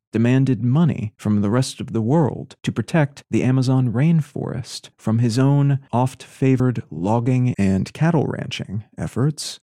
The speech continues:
but it's not unthinkable that small entities could make, for instance, investments in logging infrastructure in the hope that it will pay off not in timber revenue,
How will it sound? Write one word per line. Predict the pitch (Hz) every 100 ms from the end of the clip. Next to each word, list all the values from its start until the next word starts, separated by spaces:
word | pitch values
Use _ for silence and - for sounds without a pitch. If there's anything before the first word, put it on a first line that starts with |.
| -
but | 113
it's | 123 143
not | 156 -
unthinkable | 143 139 - 202 - - - 117 _ -
that | 110 -
small | - 143 147
entities | 147 175 139 - 69 -
could | - 113
make, | 123 135 135 -
for | - -
instance, | 107 - - 147 160 - -
investments | - 120 120 139 143 - 147 147 - -
in | 120 127 120
logging | 120 139 143 139
infrastructure | 110 165 190 - - - - - 67 120 -
in | 107 113
the | 117
hope | 160 156 127 -
that | 113
it | 127
will | 127 135
pay | - 151 147
off | 151 143 131 -
not | 117 135 151
in | - 123
timber | 120 - 175 160 -
revenue, | - - - -